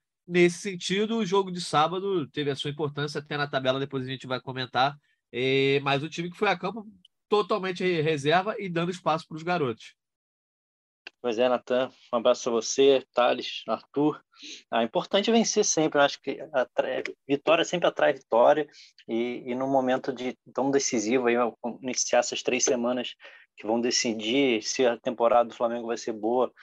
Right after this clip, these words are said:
Speaker 2: é, ou ruim, é importantíssimo. Os jogadores também, é, que não são titulares, mas que entram todo jogo,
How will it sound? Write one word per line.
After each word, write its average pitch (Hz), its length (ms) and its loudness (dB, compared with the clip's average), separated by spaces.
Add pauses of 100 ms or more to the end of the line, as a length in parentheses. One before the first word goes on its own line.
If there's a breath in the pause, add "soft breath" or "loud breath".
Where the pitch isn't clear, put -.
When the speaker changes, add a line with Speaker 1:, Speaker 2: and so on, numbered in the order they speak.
(320 soft breath)
Speaker 2:
é, 104 160 -4
ou 113 200 0
ruim, 113 480 -6
é 127 180 -4
importantíssimo. 135 880 -4
Os 123 60 2
jogadores 131 520 4
também, 113 400 0 (800)
é, 117 160 2
que - 100 -8
não 127 80 -4
são 127 160 -2
titulares, 113 560 4
mas 110 180 -2
que 123 160 -2
entram 123 240 0
todo 123 300 2
jogo, 113 400 0